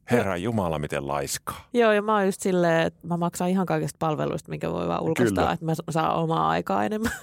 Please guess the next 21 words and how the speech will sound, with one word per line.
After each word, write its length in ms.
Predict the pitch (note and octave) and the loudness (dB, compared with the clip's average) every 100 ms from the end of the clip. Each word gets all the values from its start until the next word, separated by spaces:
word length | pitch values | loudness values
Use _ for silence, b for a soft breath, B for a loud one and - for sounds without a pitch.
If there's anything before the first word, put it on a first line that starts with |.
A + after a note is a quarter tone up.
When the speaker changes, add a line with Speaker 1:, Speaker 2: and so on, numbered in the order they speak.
| - | -14
Speaker 2:
<laughs> 140 | - | -2
Speaker 1:
Ja 100 | G2 - - _ | 2 2 0 _
ei 240 | G2+ G2+ F#2+ | 2 4 6
missään 460 | G#2 A2+ - E2+ | 4 2 2 2
nimessä 340 | D#2+ D#2+ D2+ - | 2 2 0 0
et 100 | D#2 - | -2 2
voi 100 | D#2 | 2
ostaa 340 | C#2 - D2+ - | 2 -2 -4 -4
Prisman 440 | D#2 D2 - C2+ | -2 -2 -2 -4
pakasteesta 640 | B1+ A#1+ B1+ B1 - B1 - | -2 0 -2 -2 -4 -4 -4
suomalaisia 680 | D2 C2+ B1+ B1 - B1+ | -2 0 0 -2 -4 -2
jää-, 200 | C2 B1 - _ C#2 | 0 0 -4 _ 0
jäämansikoita. 840 | D2 C#2 C2 C2+ - - A1 - - - b b b b b b | 0 2 0 -2 -4 -6 -6 -8 -16 -20 b b b b b b
Ne 80 | - | -10
pitää 220 | C#2 C#2+ C#2+ | -6 -2 -2
ite 240 | G2 E2+ D2+ | 0 -2 0
kerätä 340 | E2+ D#2+ D2+ | 0 0 0
ja 80 | D#2 | 0
Speaker 2:
Joo. 260 | A#3 A3 F#3 | 4 4 6
Speaker 1:
laittaa 340 | E2 - - | 4 2 0
rasioihin. 640 | E2 E2+ D#2+ D#2 D2+ D#2 | 2 2 0 -2 -2 -4